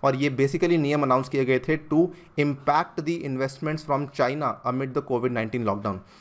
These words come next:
So ये जो रिवाइज्ड एफ़डीआई पॉलिसी अनाउंस की गई थी by the Department for Promotion of Industry and Internal Trade, जो कि Ministry of Commerce के under आता है, इसने यहाँ पर नए नियमों के अनुसार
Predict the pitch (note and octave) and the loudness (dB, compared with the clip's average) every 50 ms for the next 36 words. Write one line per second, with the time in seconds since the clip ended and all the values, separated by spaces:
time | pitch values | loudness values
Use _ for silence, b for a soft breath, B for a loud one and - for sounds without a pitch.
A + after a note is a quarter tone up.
0 | B B B B - - D3+ D3 D3 E3 D#3+ F3+ F3+ D3 C#3 B2+ B2 C3 E3 F#3 | B B B B -4 0 2 4 6 6 6 6 4 4 2 2 4 4 4 4
1 | E3+ E3 E3 D3 D3 D3 - D#3 D#3+ E3 E3 D#3 C#3+ C#3+ C#3 C#3+ E3 D3+ C3+ C3 | 2 2 -2 -4 -4 -2 0 0 2 2 2 0 0 -2 0 0 0 0 2 0
2 | C#3+ D3 - - D3+ C#3+ D3 C#3 - E3+ D#3 C#3 C3 C3 C3 C3 D3 D3 C#3+ - | 0 -2 -4 -4 -4 -2 -2 0 0 0 2 2 2 2 2 0 0 -2 -2 -4
3 | - - B2 C3 B2 - B2+ C3 C3 - C#3+ D3 D3+ D3 - C3+ C3+ C3 - C3+ | -8 -10 -8 -2 2 4 4 4 2 0 -4 -8 -8 -4 -2 -2 -2 -2 -4 -4
4 | B2+ B2+ B2+ B2+ - D3 C#3 C3+ - B2+ A#2+ A2+ A2+ - - - C#3+ C#3+ C3 B2 | -4 -4 -4 -4 -4 -4 -4 -4 -2 -2 0 0 0 -2 -4 -6 -4 -2 0 0
5 | A#2+ A#2+ A2 A#2+ A#2 A#2+ B2+ B2 A#2+ - C3+ D3+ C#3 B2+ B B B B B - | 0 0 2 2 2 4 2 0 2 2 2 2 2 0 B B B B B -6
6 | C3 A#2+ B2 - C#3+ C3+ B2 B2 B2+ B2 - - D3 D3 C#3 C3+ - - B2+ B2 | -2 -2 0 0 2 2 2 2 2 0 -2 -2 0 0 0 0 0 0 0 2
7 | C3 D3 D3 - D#3+ C#3 B2+ B2+ B2 A#2 A2 - B2+ A#2+ C3+ D3+ E3+ B B B | 2 0 -2 -2 -2 0 2 2 4 4 4 2 2 0 0 -2 -4 B B B
8 | B B B _ _ - D#3 D3 - F3+ F#3+ F#3 E3 C#3+ B2+ C3 - D#3 C3+ C3+ | B B B _ _ -2 0 0 2 2 2 4 4 4 4 4 2 0 -2 0
9 | C#3+ D3+ C#3+ C3+ C3+ C3+ C#3 C3+ C3+ C3 A#2+ A#2+ A2+ - C3+ C#3+ D3+ D3+ b | 0 0 0 0 0 0 0 0 0 0 -2 0 2 2 4 4 2 0 b